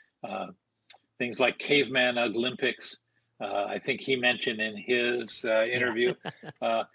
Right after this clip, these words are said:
Speaker 1: was, you know, it's just a crazy, funny idea. Uh, a-,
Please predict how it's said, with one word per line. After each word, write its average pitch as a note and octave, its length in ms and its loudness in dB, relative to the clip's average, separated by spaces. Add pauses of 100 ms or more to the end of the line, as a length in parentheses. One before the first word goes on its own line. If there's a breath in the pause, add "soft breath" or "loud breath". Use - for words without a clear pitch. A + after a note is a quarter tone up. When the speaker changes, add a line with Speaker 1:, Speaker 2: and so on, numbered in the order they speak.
(140 soft breath)
Speaker 1:
was, C#3+ 300 0 (180)
you A3 80 -2
know, F#3 80 2
it's C3+ 100 -4
just F#3+ 180 -4
a - 60 -8
crazy, C#3 800 0 (180)
funny D3 400 -2
idea. A2+ 600 -2
Uh, G#2 360 -6
a-, G#2 640 -6